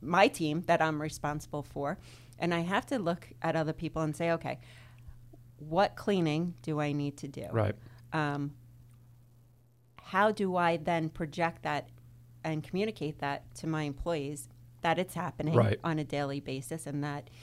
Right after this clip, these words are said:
Speaker 1: even though we're vaccinated, we're not gonna take it lightly. There are different strains, different things going
Speaker 2: Right.
Speaker 1: on, and we're not going to slow that down.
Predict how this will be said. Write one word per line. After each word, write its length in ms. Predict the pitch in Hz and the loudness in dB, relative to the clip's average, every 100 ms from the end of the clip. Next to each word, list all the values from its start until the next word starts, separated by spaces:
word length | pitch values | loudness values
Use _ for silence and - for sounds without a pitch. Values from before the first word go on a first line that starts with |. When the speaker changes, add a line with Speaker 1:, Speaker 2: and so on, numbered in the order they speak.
| - - | -20 -8
Speaker 1:
even 300 | 180 175 165 | -2 0 2
though 220 | 160 156 | 2 0
we're 180 | 151 151 | 0 0
vaccinated, 800 | 139 151 156 - 147 143 165 170 | 0 0 0 -4 -6 -6 -6 -8
we're 220 | 143 151 151 | -4 0 0
not 260 | 151 127 | 0 -2
gonna 220 | 160 160 | -2 -2
take 240 | 160 165 160 | 0 -4 -4
it 100 | - | -4
lightly. 360 | 156 143 165 | -2 -2 -2
There 200 | 147 147 | 0 -2
are 40 | 147 | -2
different 340 | 143 151 156 | -6 -4 -4
strains, 440 | - 156 151 151 - | -2 -2 -2 -4 -6
different 340 | 143 170 165 | -4 -2 -2
things 260 | 156 156 - | -2 -2 -2
going 220 | 156 117 | 4 6
Speaker 2:
Right. 100 | 113 | 6
Speaker 1:
on, 240 | 156 175 | 4 2
and 140 | 165 151 | -2 0
we're 100 | 151 | 0
not 300 | 151 151 - | 0 -2 -2
going 320 | 165 160 175 | 0 0 -2
to 120 | 175 | -6
slow 440 | - 175 165 165 | -8 -2 0 2
that 280 | 160 165 190 | 2 0 0
down. 420 | 175 139 135 170 | -2 -2 -2 -4